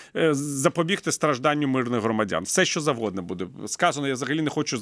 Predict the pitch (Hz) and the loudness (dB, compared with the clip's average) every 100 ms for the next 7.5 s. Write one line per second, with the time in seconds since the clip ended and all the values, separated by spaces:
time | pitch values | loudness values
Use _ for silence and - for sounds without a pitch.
0 | 113 147 160 151 - 135 131 135 117 117 | -4 0 2 0 -2 -4 0 0 0 -2
1 | 107 110 98 - - 92 127 123 127 123 | -2 -2 -2 -6 -8 -4 0 2 4 2
2 | 123 160 127 120 110 123 113 107 - - | 2 -2 -2 -2 -2 0 0 -2 -6 -6
3 | 107 - - - _ - - - - - | -4 -4 -6 -10 _ -18 -16 -14 -16 -18
4 | - 139 180 - 220 214 175 190 160 175 | -2 0 2 2 2 2 2 2 2 2
5 | 180 160 226 240 123 - _ _ _ _ | 2 2 0 2 0 -2 _ _ _ _
6 | _ _ - 120 127 123 160 - 151 120 | _ _ -4 0 0 2 0 2 0 0
7 | 117 135 113 95 - | 2 2 2 -2 -6